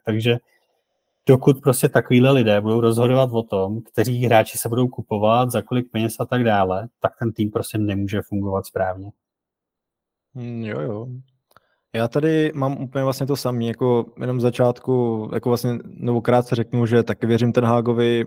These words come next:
Speaker 2: to, co loni ukázal s týmem, tak, eh, si myslím, že bylo jasný, že ten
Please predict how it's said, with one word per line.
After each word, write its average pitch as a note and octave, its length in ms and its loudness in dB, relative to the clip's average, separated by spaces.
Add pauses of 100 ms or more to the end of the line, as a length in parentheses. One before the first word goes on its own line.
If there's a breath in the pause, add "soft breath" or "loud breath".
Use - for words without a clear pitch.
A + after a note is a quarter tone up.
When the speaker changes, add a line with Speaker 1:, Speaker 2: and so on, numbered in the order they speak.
(320)
Speaker 2:
to, A#2 240 2
co A2 440 0
loni A2 220 -2
ukázal A#2 400 0
s - 80 -16
týmem, A2+ 400 -2
tak, A2+ 240 -2
eh, A2 280 2
si - 100 -10
myslím, A2+ 260 -2
že A#2 180 4 (220 loud breath)
bylo A2+ 140 2
jasný, A2 240 -2
že A2+ 140 2
ten G#2+ 380 -4